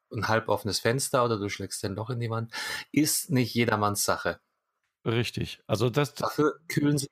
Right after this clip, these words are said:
Speaker 1: wirklich im Vergleich zu den Ventilatoren.
Speaker 2: Ja, definitiv. Aber ich meine, ich sag mal so, ähm,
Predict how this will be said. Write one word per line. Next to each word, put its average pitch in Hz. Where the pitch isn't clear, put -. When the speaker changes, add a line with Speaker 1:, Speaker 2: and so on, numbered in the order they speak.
Speaker 1:
wirklich -
im 107
Vergleich 107
zu 120
den 113
Ventilatoren. 110
Speaker 2:
Ja, 131
definitiv. 123
Aber 131
ich 135
meine, 139
ich 139
sag -
mal 139
so, 139
ähm, 110